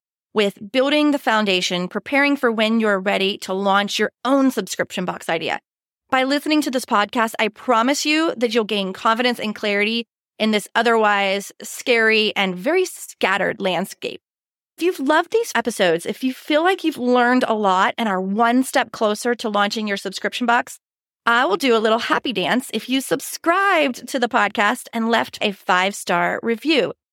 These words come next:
It really goes a long way in helping reach more and more people just like you. And for that, I am grateful. Wanted to give you a quick reminder, too, that we have that free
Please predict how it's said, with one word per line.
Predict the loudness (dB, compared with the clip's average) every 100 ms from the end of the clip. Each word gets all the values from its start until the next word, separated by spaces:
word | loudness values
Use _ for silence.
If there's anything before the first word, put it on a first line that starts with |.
| _
It | -2
really | 2 2 2
goes | 2 2
a | 0
long | 0 2 2 2
way | 2 2 2
in | 0
helping | -2 0 0
reach | -2 -4 -4
more | -4 0 0
and | 2
more | 0 2 0
people | -2 -2 0 0 _ _ _ -2
just | 0 0
like | 0 -2 -2
you. | 0 2 2 0
And | -2 -2 0
for | 0
that, | 2 0 -4 -12 -10 -2
I | 2 2 0 -2
am | -4 -4 -4
grateful. | -4 -6 -8 -14 -14 -16 _ _ _ _ -4
Wanted | 0 0 0
to |
give | -2 0
you | 0
a | -2
quick | -4 -6 -2
reminder, | 0 2 2 2 0
too, | 0 0 2 0 -4 _ _
that | -2 0
we | -2
have | -4 -4
that | -6 -6
free | -6 -2 2 2